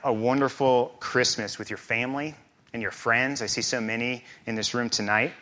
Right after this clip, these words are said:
But more than that, I actually hope that God meets you in this season in ways that you haven't experienced him before, that you enter into his story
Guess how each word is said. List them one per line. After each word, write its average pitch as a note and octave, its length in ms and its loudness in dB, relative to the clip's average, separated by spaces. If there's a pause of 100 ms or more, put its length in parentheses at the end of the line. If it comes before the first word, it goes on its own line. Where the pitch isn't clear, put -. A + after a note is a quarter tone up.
(340)
But C#3 100 2
more E3+ 220 4
than D#3+ 100 0
that, C#3+ 240 4
I C3 120 6
actually D3+ 260 2
hope C#3 340 0
that A2+ 240 -2
God B2+ 320 6
meets A#2+ 420 -2
you C#3 200 0
in A2+ 180 -4
this B2 160 -4
season D3 720 -6 (320)
in B2 220 -2
ways C3+ 460 2
that B2+ 180 2 (140)
you C3+ 100 -4
haven't D#3+ 300 -2
experienced A2+ 680 -2
him G#2 140 -6
before, F#2 460 -10 (380)
that C#3 140 4
you D#3 320 0
enter F3+ 480 2
into D3+ 340 -2
his B2+ 280 -2
story G#2+ 720 0